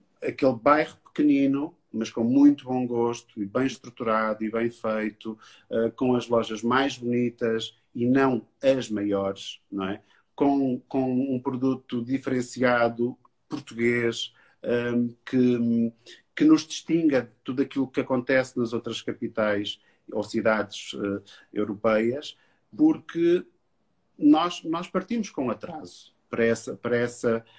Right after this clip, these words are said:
abertura, não é? Para essa dimensão internacional. E, portanto, se partimos com atraso, temos que partir com convicção de que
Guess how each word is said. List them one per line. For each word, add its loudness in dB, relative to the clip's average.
abertura, -2
não -2
é? -4
Para -2
essa -4
dimensão 0
internacional. -6
E, -2
portanto, 0
se -16
partimos 0
com -2
atraso, -4
temos -2
que -18
partir -2
com 0
convicção 0
de -14
que -20